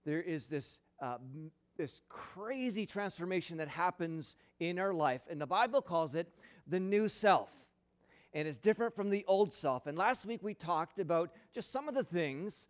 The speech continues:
uh, that are a part of this new self that we have been, been gifted by Jesus. And just to remind us, 'cause it's gonna lead into the message today, if we remember some of those things from last week that we, uh,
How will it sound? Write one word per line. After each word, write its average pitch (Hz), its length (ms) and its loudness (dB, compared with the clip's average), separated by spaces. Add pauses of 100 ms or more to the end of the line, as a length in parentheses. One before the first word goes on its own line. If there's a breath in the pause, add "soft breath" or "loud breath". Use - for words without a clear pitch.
(460 soft breath)
uh, 180 200 2
that 196 180 2
are 202 80 8
a 190 60 6
part 226 320 0
of 185 120 0
this 170 200 2
new 170 340 0
self 143 460 0
that 143 160 -4
we 170 160 0
have 165 160 0
been, 165 200 -2 (200 soft breath)
been 151 240 -4
gifted 170 500 -2
by 156 180 2
Jesus. 127 680 -6 (680)
And 143 200 -6
just 196 180 -4
to 220 60 -2
remind 196 380 6
us, 220 160 0
'cause 165 180 -2
it's 160 140 -6
gonna 180 140 0
lead 175 200 2
into 175 240 -2
the 160 80 0
message 156 380 -4
today, 160 280 0
if 208 100 -2
we 165 60 -4
remember 170 280 0 (300 loud breath)
some 190 160 -2
of 180 40 0
those 185 180 0
things 180 300 -2
from 165 140 -8
last 165 320 0
week 170 260 2
that 180 140 0
we, 165 240 4
uh, 156 180 4